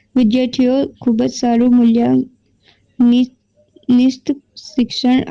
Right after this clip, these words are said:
પ્રાપ્ત કરે તેમજ પ્રગતિના પંથે આગળ વધે એવું પ્રેરક ઉદ્બોધન કરી આશીર્વાદ આપ્યા હતા. કાર્યક્રમના અંતમાં વિદ્યાર્થીની દ્વારા આભાર વ્યક્ત કરવામાં આવ્યો હતો. સમગ્ર કાર્યક્રમનું સંચાલન ધોરણ બાર થી વિદ્યાર્થીએ કર્યું હતું.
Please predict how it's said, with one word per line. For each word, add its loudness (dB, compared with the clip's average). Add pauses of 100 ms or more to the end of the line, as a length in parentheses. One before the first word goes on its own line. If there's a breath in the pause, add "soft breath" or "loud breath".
(200)
પ્રાપ્ત -4
કરે -2
તેમજ 2 (120)
પ્રગતિના 0 (400)
પંથે 0
આગળ 0
વધે 0
એવું 0 (640 soft breath)
પ્રેરક 0
ઉદ્બોધન 0
કરી 0
આશીર્વાદ -2
આપ્યા 0
હતા. -2
કાર્યક્રમના 0
અંતમાં 2 (440 soft breath)
વિદ્યાર્થીની 0
દ્વારા 0
આભાર 0
વ્યક્ત -2
કરવામાં 0
આવ્યો 2
હતો. -2
સમગ્ર 0
કાર્યક્રમનું 0
સંચાલન 0
ધોરણ 0
બાર 0
થી 0
વિદ્યાર્થીએ 0
કર્યું 0
હતું. -2